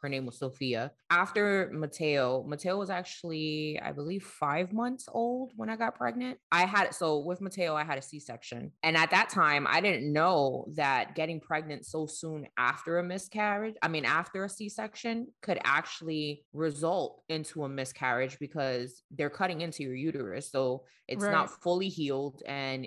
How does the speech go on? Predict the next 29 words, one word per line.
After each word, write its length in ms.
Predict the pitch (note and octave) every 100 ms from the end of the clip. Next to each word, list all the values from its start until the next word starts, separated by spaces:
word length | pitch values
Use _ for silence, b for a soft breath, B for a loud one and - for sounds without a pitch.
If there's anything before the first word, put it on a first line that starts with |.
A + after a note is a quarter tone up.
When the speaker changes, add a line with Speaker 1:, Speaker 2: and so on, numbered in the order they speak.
| -
Speaker 1:
you 140 | - C#3+
know, 160 | A2+
having 440 | C#3+ C#3 C3 D3 C#3+
to 160 | C#3 C3 _
hold 460 | D#3 D#3+ C#3+ C#3 C#3
a 100 | -
fetus 640 | C#3 - C#3+ B2+ C3 - - -
actually 320 | C#3 - D3
puts 260 | - C#3 -
strain 360 | - D3 C#3
on 160 | A2 C2+
it. 100 | -
And 120 | -
I 160 | C3+ C#3+
didn't 160 | D3 A#2+
know 160 | D3
that 180 | C#3+ B2+
until 300 | B2+ C3 C3
after 420 | A#2 C3+ - B2+ B2+
I 60 |
started 300 | B2+ C3 B2 -
researching. 600 | C#3 - - - G2 C#3+
Yeah, 120 | D3
when 120 | C3 C#3
Mateo 240 | C3 E3+
was 120 | E3
five 260 | - D#3 F3
months 280 | G#3 G3+ -
old 460 | D3 C#3+ C#3 D3+